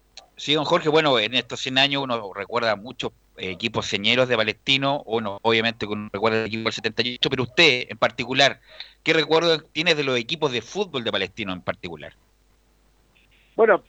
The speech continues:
Speaker 2: para mí el, el, el equipo ese del año setenta y ocho, eh, me, me marcó muchísimo. Eh, de hecho, eh, asistíamos permanentemente al, al estadio con, con, con,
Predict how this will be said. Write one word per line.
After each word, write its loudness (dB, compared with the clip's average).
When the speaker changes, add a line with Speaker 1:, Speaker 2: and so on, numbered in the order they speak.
Speaker 2:
para 4
mí 0
el, -4
el, -4
el 0
equipo 6
ese 6
del 0
año 0
setenta -6
y -2
ocho, 2
eh, -4
me, -12
me -2
marcó 2
muchísimo. 2
Eh, -2
de 6
hecho, 4
eh, -6
asistíamos 0
permanentemente -2
al, 0
al -4
estadio 4
con, -8
con, -8
con, -4